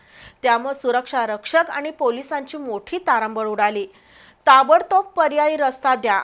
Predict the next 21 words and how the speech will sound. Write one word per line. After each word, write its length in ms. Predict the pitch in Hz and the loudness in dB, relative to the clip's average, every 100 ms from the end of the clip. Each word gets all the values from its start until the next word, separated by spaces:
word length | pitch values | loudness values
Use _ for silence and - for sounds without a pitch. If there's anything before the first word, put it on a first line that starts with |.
| - | -4
अन्यथा 500 | 226 247 262 269 294 | -8 -6 -8 -4 -6
पूर्वीचा 640 | 302 254 226 269 311 359 | -4 -6 -6 -8 -2 0
रस्ता 320 | 339 302 330 | 0 -2 -4
वाहतुकीसाठी 760 | 302 247 226 - 294 285 285 202 - | -2 -4 -6 -10 -10 -6 -6 -6 -10
खुला 220 | 247 254 | -2 -2
करा," 320 | 262 233 254 | 0 -2 -2
अशी 300 | - 233 269 | -2 -6 -10
मागणी 320 | 254 226 233 | -8 -8 -6
आंदोलकांनी 680 | 302 240 220 247 233 226 220 | -6 -6 -4 -4 -4 -6 -8
केली. 340 | 214 214 208 196 _ _ _ - - | -10 -8 -8 -10 _ _ _ -20 -2
अखेर 340 | 277 285 381 | -2 6 6
करवीरचे 540 | 381 330 294 311 294 330 285 | 6 0 0 -4 -6 -6 -6
उपविभागीय 720 | 262 285 254 254 254 254 269 | -4 -6 -4 -6 -6 -4 -6
पोलीस 380 | 269 247 240 - | -6 -8 -8 -10
अधिकारी 520 | 247 233 247 247 254 | -10 -10 -6 -6 -6
सुजय 400 | 269 262 202 269 | -10 -12 -4 -2
कुमार 380 | 294 311 302 302 | -2 -4 -4 -4
क्षीरसागर 680 | 302 - 233 220 254 254 285 | -8 -10 -12 -6 -4 -4 -4
यांनी 260 | 285 262 277 | -6 -6 -8
मध्यस्थी 540 | 247 196 254 247 262 | -10 -10 -10 -10 -8
करून 260 | 254 240 | -4 -4